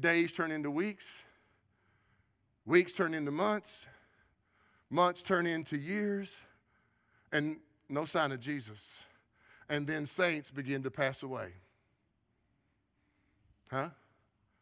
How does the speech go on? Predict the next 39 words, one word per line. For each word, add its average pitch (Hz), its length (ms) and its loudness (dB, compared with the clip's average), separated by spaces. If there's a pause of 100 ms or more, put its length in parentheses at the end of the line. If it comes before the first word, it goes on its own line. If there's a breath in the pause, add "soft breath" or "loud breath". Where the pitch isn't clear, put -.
(380)
And 131 140 -4
the 131 40 -4
Lord 139 200 0
still 147 200 -4
hadn't 127 220 -2
come 131 180 -6
back. 107 320 -8 (1200)
And 127 160 -4
different 135 340 -4
things 135 260 -2
start 127 260 -6
to 120 60 -10
go 113 360 -4
and 107 100 -10
get 117 100 -10
stirred, 117 420 -4
and 110 100 -10
different 113 260 -10
teachings 113 400 -10
are 104 60 -10
traveling 110 420 -8
around. 107 420 -12 (1500)
And 190 60 -4
you 208 60 -2
gotta 277 160 2
keep 220 180 -4
something 190 260 -2
in 185 60 -2
mind. 202 220 4
They 202 100 6
didn't 240 240 0
really 165 200 2
have 165 140 2
a 151 60 -2
point 160 220 -2
of 139 80 -2
reference 143 340 -2
with 110 140 -10
this. 104 300 -8